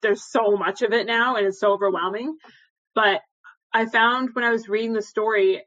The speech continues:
it kind of took away, like, the amount of it. And, like, I understand that it's, like, for a specific reader, which I think needs to, like, like, I'm not gonna recommend this book to a lot of people because there's so much fan fiction and stuff in it.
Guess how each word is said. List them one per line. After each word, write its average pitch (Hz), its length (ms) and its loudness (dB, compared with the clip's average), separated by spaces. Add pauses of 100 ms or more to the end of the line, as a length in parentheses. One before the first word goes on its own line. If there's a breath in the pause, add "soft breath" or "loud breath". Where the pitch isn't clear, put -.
(140)
it 196 180 -4
kind 226 280 -2
of 233 120 -4
took 233 240 -8
away, 202 580 -2 (500)
like, 202 240 -2
the 233 60 0
amount 208 540 0
of 196 160 -4
it. 175 140 -8
And, 214 100 -4
like, 208 120 -4
I 208 120 -4
understand 208 600 -2
that 185 140 -2
it's, 180 80 -8
like, 180 160 -4 (160)
for 190 140 0
a 196 60 -2
specific 190 460 -8
reader, 190 400 -4
which 196 160 -2
I 185 100 0
think 202 200 -2
needs 202 220 -2
to, 185 100 -8
like, 165 200 -6 (380)
like, 208 140 0
I'm 220 140 2
not 240 160 0
gonna 254 120 2
recommend 202 380 -2
this 196 120 -2
book 190 160 -6 (100)
to 196 80 0
a 180 100 -2
lot 180 160 -2
of 170 80 -10
people 196 340 -8
because 208 540 -2
there's 190 300 0
so 196 280 4
much 175 280 -2
fan 190 260 -4
fiction 185 320 -6
and 175 140 -12
stuff 180 240 -8
in 190 160 -2
it. 143 180 -8